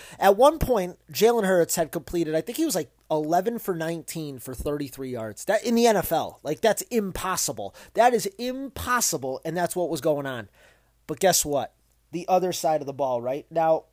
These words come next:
listen, it was a lot better on the other side of the ball. That's obvious. L-, that, I, we're not gonna kid ourselves here and say there weren't improvements. I mean, we're gonna talk about the improvements, but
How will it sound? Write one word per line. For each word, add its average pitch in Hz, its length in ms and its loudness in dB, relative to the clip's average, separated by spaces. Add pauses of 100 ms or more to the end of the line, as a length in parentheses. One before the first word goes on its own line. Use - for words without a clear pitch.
(480)
listen, 175 380 -4 (180)
it 180 140 -2
was 165 140 -2
a 160 40 0
lot 156 240 0
better 139 240 -2
on 131 80 -6
the 131 100 -8
other 123 140 -6
side 131 160 -6
of 120 60 -6
the 123 80 -12
ball. 113 180 -10
That's 143 240 -4
obvious. 101 540 -14
L-, 135 100 -12
that, 139 200 -10 (180)
I, 165 280 0
we're 165 140 -6
not 165 180 -2
gonna 135 140 -10
kid 143 300 -8
ourselves 117 380 -12
here 123 100 -10
and 120 100 -12
say 131 300 -6 (340)
there 175 100 4
weren't 165 320 2
improvements. 120 600 -8
I 147 100 -4
mean, 143 260 -12 (120)
we're 156 140 -4
gonna 160 120 0
talk 170 320 2
about 120 260 -6
the 117 100 -10
improvements, 101 580 -12
but 135 300 -4